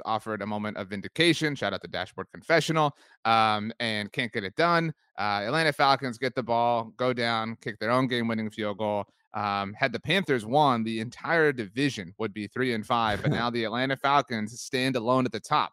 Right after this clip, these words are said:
Speaker 1: with a five hundred record of four and four.
Speaker 2: Hey, you know what? The Falcons are flawed, but they are cleaning up so well, R J.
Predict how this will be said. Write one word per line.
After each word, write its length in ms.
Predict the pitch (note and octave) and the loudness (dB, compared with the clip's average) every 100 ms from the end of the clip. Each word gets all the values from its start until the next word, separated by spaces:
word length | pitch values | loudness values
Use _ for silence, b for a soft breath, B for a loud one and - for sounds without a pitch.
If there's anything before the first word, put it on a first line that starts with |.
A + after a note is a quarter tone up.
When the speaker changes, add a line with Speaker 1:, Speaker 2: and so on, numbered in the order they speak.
| - | -8
Speaker 1:
with 180 | F#2 F#2+ | -10 -8
a 100 | F#2 | -6
five 280 | A2+ A#2+ | -2 0
hundred 200 | A#2+ A2+ | 0 -2
record 260 | A2+ G#2+ D#2 | -2 -4 -8
of 80 | - | -10
four 160 | F#2+ | -10
and 100 | F#2 | -10
four. 140 | - - | -8 -8
Speaker 2:
Hey, 160 | F#3+ D3+ | -6 0
you 100 | A#2+ | 4
know 140 | D#3 | 8
what? 180 | G3 A3+ | 8 8
The 80 | B2 | 4
Falcons 480 | - E3+ G#3+ A#3 A3+ | 6 8 8 4 4
are 60 | |
flawed, 420 | G3 G3+ G#3+ A3 | 4 6 10 10
but 120 | C3 B2+ | 10 6
they 160 | D#3 | 8
are 100 | G#3 | 8
cleaning 400 | - F#3+ A3 G3+ | 6 4 6 8
up 160 | G3+ - | 8 6
so 300 | - F3+ F#3+ | 8 10 10
well, 320 | F3+ F#3+ C3 | 10 12 10
R 220 | A2 A2 | 8 4
J. 340 | G#2+ A2 G#2 | 2 2 0